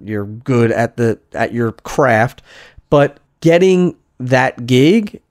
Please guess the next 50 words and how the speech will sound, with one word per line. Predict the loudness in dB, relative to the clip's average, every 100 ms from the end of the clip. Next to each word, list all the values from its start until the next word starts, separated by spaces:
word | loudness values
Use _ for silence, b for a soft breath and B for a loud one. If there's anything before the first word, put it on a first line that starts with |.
| _
is | 2 2 2 0
luck, | 0 0 -2
whether, | 0 2 2 0 -4
no | -4 0 2
matter | 2 2
what | 2 2
level | 2 2 2 0
it |
is, | -2
whether | 0 2 4 2
it's | 2
a, | 0 0 -2
a | -2 -4
regional | 0 2 2 2 2
gig | 2 2 2 0
or | -2
a | -2
national | -2 -4 -2 -2 -2
touring | 2 2 2
gig | 2 0
or | 0 -4
an | 0
international | 0 2 0 -2 0 0 0
touring | 0 2 4 2
gig | 2 2
or | 2
whatever, | 0 2 2 2 0 B B B
whatever | 0 2 2 2
it | 2
is, | 2 0 B B B B _ -18 -16
some | -4 0 2
of | 0
it | 0
comes | 0 0
down | 2 0
to | 0
luck, | 0 0 0
and | -2
you're | -2 0
leaving | 2 2 2 -2
some | 0 0
of | 0 -4
it | -8
to |
chance. | -4 -2 0 -2
So | -2
rather | 0 2 2 2
than | 2 0
sitting | -2 -4 0 2 2
around | 2 2 2 2 0 -2 -6